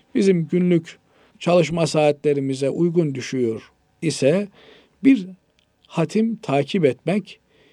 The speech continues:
gerekir bu sünneti ihya etmek açısından. Elbette hiç olmazsa, hiç olmazsa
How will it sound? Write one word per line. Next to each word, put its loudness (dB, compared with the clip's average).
gerekir 2
bu -14
sünneti -6
ihya 0
etmek -6
açısından. -6
Elbette 0
hiç 0
olmazsa, -2
hiç -2
olmazsa -2